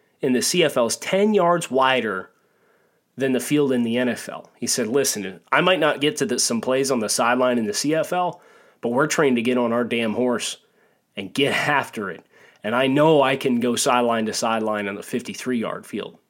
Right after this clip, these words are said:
instead of a sixty-three-yard field." Uh, he was impressive, physical coming downhill. Laid the boom, forced a fumble,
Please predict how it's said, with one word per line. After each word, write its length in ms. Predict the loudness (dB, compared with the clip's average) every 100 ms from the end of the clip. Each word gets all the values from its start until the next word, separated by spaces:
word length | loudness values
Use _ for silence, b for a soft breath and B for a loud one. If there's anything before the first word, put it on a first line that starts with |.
| _
instead 240 | -2 -2
of 60 | 0
a 40 |
sixty-three-yard 840 | 0 0 0 -6 -12 -12 -10 -10 -12
field." 300 | -14 -16 B B B B B -10
Uh, 100 | -4
he 160 | 0
was 140 | 0 0
impressive, 540 | -4 2 2 2 -2
physical 540 | 0 2 4 2 0
coming 300 | 0 0 0
downhill. 540 | -2 -4 -6 -8 -10 -12 _ _ _ -4
Laid 240 | -2 0
the 40 | -2
boom, 360 | 0 2 2
forced 340 | 0 0 0 -2
a 60 |
fumble, 560 | -2 2 2 2 0